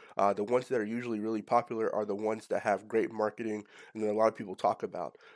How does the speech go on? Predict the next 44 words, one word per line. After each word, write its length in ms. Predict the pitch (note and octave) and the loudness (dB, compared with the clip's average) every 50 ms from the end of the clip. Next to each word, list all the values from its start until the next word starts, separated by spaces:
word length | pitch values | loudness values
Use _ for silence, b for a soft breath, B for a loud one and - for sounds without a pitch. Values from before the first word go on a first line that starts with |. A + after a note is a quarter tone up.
| B B | B B
Um, 420 | - G2+ G#2 G2 F#2+ - - - _ _ _ _ _ _ | 0 2 2 2 0 -2 -8 -14 _ _ _ _ _ _
I 120 | - A#2+ B2+ | 4 4 6
wouldn't 240 | C3+ C3 B2 A#2 | 6 2 0 0
call 240 | - - B2 A2+ G#2+ | 2 4 4 4 4
Crypto 320 | - - B2+ A2+ - A#2+ A2 | 0 -4 -8 -4 -2 2 2
dot 160 | G2+ G2+ - | 2 2 4
com 320 | - A#2 A2+ A2+ A2 G2+ | 2 4 4 4 4 2
or 40 | F#2 | -2
Crow 360 | - - - A2 A2 A2 A2 | -4 -2 0 0 2 2 2
a 100 | - G2 | 0 -2
meme 320 | F#2+ G2 A2 A#2 B2 B2 B2+ | -4 -4 -6 -6 -6 -6 -2
coin 360 | - C#3 C3 B2+ B2 A#2+ A#2+ | 0 0 2 2 0 -2 -6
because 280 | A2+ - - A2 G#2 | -12 -8 -6 -6 -2
they 140 | G2+ G#2 G2+ | -2 -2 -2
have, 480 | G2 - G#2+ G#2 G#2+ G#2+ G#2 G#2 G2+ - _ _ | 0 2 2 4 4 2 0 -2 -4 -10 _ _
you 100 | A2 G#2 | -8 -4
know, 160 | G#2 F#2+ - - | -4 -4 -2 -2
a 80 | - G#2 | -4 -4
whole 240 | - - B2 A2+ G#2+ | 0 2 2 2 2
company 420 | - - B2+ A#2+ - - A#2 A#2 | 0 -4 -4 -4 -2 -8 -8 -8
built 300 | A2+ A2 A2+ G#2+ - - | -2 -2 -2 -2 -2 -4
around 180 | A2+ G2+ G2+ G2+ | -4 -4 -4 -4
this 140 | G2 - | -8 -10
coin. 400 | - _ - C#3+ C#3 C#3 C#3 C3+ C3+ B B B B B B _ | -10 _ -2 0 0 2 0 -2 -4 B B B B B B _
But 80 | A#2 B2 | 2 2
as 100 | C3 C#3 | 2 2
they 100 | C#3 C3+ | -2 -4
continue 360 | - B2 - - C3+ B2+ A2+ | -4 -8 -8 -8 -8 -6 -6
to 80 | A2 | -6
develop, 580 | G#2 G#2+ G#2 G2 G2+ A2+ A2+ A#2 A#2+ A#2 A#2 - B B B B B - | -4 -4 -4 0 2 2 4 4 2 0 -2 -6 B B B B B 2
um, 240 | G#2 G#2 G#2 G2+ - | 4 4 4 2 0
and 100 | G2 G#2 | -6 -6
flesh 400 | G2+ - - A#2+ A2+ A2+ - - | -8 -4 0 0 0 0 0 -2
out 240 | A#2+ G#2+ G#2+ E2+ - | 2 2 2 2 0
more 380 | G2+ G#2+ A2+ A2+ A2+ B2 A#2+ A2 | -2 -6 -2 0 2 4 4 2
of 80 | A2 | 2
the 80 | A2 G2 | -4 -6
things 260 | - A2+ A2+ A2+ - | -6 -6 -6 -6 -10
that 120 | A2+ G#2 | -12 -4
they're 100 | A2 G#2 | -4 -4
doing 380 | G2+ G2 A2 G#2+ G#2+ G#2+ G#2+ G#2+ | -4 -2 -4 -2 -2 -2 -2 -4
with 120 | G2+ G#2 | -8 -8
their 120 | - F2+ E2+ | -8 -8 -8
company, 480 | - - A#2+ A#2 - A#2+ A#2+ A#2 A2+ | -4 -6 -6 -6 -4 -6 -6 -6 -8